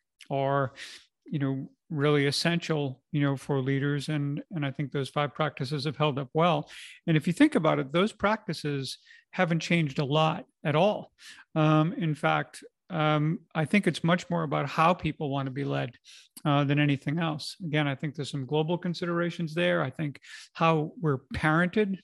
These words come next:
and how we parent today versus, you know, a few generations ago, um, where, where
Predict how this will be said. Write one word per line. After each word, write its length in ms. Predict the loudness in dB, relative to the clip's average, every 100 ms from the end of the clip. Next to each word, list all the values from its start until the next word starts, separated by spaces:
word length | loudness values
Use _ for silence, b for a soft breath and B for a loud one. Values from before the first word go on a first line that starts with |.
| -6
and 140 | -4
how 180 | 0 -2
we 180 | 0 -4
parent 520 | -2 -2 -2 -4 -8 -10
today 500 | -4 0 0 0 -4 B B _
versus, 640 | 2 2 4 0 0 -2 -10 B B _
you 80 | 0
know, 140 | 2 2
a 40 |
few 180 | 0 0
generations 680 | 0 2 2 0 0 0 0
ago, 340 | 0 0 -2 -6 B B -8 -2
um, 420 | 0 0 0 -2 B B B _
where, 280 | 4 6 6 2
where 220 | 0